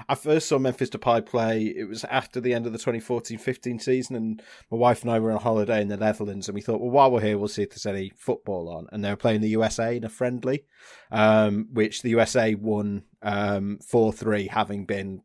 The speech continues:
like, three one down with fifteen minutes to go or something like that. But Depay was, I think he's, his move to Man U had just, like, that week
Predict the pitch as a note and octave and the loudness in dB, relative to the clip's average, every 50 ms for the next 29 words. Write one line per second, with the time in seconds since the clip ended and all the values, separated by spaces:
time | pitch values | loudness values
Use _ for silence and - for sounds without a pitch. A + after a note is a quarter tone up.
0 | _ G#2 F#2+ F#2 F#2 - - - - A2 G#2 G2+ F#2+ F#2+ G2 G2 F#2+ F#2 G#2 G2+ | _ -6 -4 -4 -6 -8 -12 -10 -4 -4 -2 -2 -2 -4 -4 -4 -4 -4 -2 -2
1 | G2+ G2 G2 F#2+ F#2 F#2+ - - - G2+ - - - G2 F#2 F#2+ G2 F#2+ - - | -2 -4 -4 -6 -6 -8 -8 -8 -8 -8 -8 -6 -6 -8 -6 -6 -8 -8 -10 -10
2 | D#2 - G2+ F#2+ F#2 G2 G2 - G#2+ G#2+ - G#2 G#2 G#2 G2 - G2+ F#2+ F#2+ - | -8 -6 -6 -6 -6 -8 -10 -12 -14 -14 -14 -12 -10 -10 -8 -8 -6 -6 -8 -8
3 | _ _ - - - - - - - - C3 C3+ B2+ A#2+ C3 - - D3+ D3+ C#3+ | _ _ -20 -18 -18 -16 -16 -18 2 4 6 6 6 4 0 6 10 12 12 12
4 | C3 B2 G#2+ A2+ A2 G#2 - - - - - _ - - _ - A2 - - - | 12 10 8 6 4 4 2 -2 -6 -8 -10 _ -20 -20 _ -10 -10 -4 -2 -2
5 | - - D3 C#3+ C#3 - - C3 B2+ C3 B2+ B2+ B2+ A2+ G#2+ - - - - A#2+ | 0 2 0 0 0 0 2 4 6 6 6 6 4 2 0 -2 -6 -4 -2 -2
6 | A2 A#2+ B2 B2 B2+ B2 - - B2+ B2 A#2+ A#2 A2+ G#2+ A2 A2+ A#2 A#2+ F#2 A2 | 2 4 6 6 6 6 4 2 0 0 0 0 2 2 2 2 2 0 0 -2
7 | G2 - - - A2 A2 G#2+ G#2 - - - - - - - A2 G2 G2+ - G#2 | -2 -4 -6 -4 0 2 2 2 0 -4 -8 -10 -14 -6 -4 -2 -2 -2 -4 -4
8 | A2 G#2 A2 B2 A#2 A2+ G#2 G#2+ A2 A2 - - - - | -4 -4 -4 -4 -4 -2 -2 -2 -4 -6 -10 -16 -18 -20